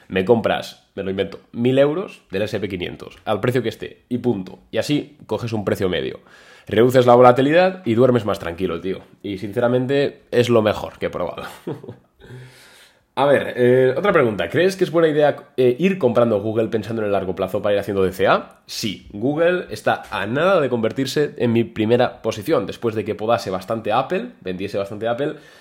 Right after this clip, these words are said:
y, eh, que Facebook, bueno, pues haya caído, entonces no tengo tanto dinero ahí. Pero, mm, Google, cuidadito. Google es un empresón y está dando una oportunidad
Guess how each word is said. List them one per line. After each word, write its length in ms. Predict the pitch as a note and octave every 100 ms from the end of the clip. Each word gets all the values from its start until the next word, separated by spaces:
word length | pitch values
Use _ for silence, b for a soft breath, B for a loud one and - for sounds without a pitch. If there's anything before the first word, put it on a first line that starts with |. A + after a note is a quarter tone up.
| B -
y, 380 | C#3 D3+ - -
eh, 240 | F#2 -
que 80 | -
Facebook, 360 | - G2+ G2+ G#2+
bueno, 180 | F2 B1+
pues 160 | -
haya 240 | F2+ F#2 G2
caído, 280 | G2 G#2 G#2
entonces 360 | F#2 F#2 -
no 140 | - F#2
tengo 160 | F#2
tanto 560 | F2+ F#2 F2+ D2+ F#2+ F2
dinero 340 | G2+ G#2+ G2+
ahí. 240 | F2+ E2 - b b b b
Pero, 640 | - G#2+ G#2+ G#2+ G#2 G#2 G#2
mm, 400 | G#2 G2+ - F#2+
Google, 460 | B2 C#3+ D#3 D#3+ -
cuidadito. 460 | G2 F#2 F#2+ F#2+ - _
Google 840 | - G2 G2+ G#2+ A2 G#2+ G2+ F#2+ F2+
es 120 | F#2
un 80 | G#2
empresón 540 | F#2+ F#2+ F#2+ C3 C#3+
y 160 | A#2+ A2
está 220 | F#2+ G#2+
dando 180 | A#2+ B2+
una 100 | B2+
oportunidad 720 | B2 B2 A#2+ A2+ A#2 C#3 -